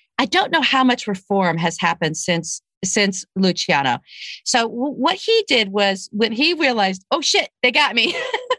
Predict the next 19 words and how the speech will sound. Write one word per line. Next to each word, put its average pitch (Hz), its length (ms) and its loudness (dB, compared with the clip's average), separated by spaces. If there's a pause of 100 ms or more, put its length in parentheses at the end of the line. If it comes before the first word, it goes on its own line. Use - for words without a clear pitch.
<laughs> - 480 -2
you 247 220 2
know, 220 120 0
"They're 220 100 -2
gonna 254 140 0
get 320 180 -4
me 269 100 2
on 214 140 0
the 220 180 -6
prostitution." 226 540 -4
It 196 100 0
just 254 200 0
seemed 247 180 2
impossible 202 720 0
to 180 100 -8
him 185 240 2
and 180 120 2
everyone 180 240 2
else. 175 160 -6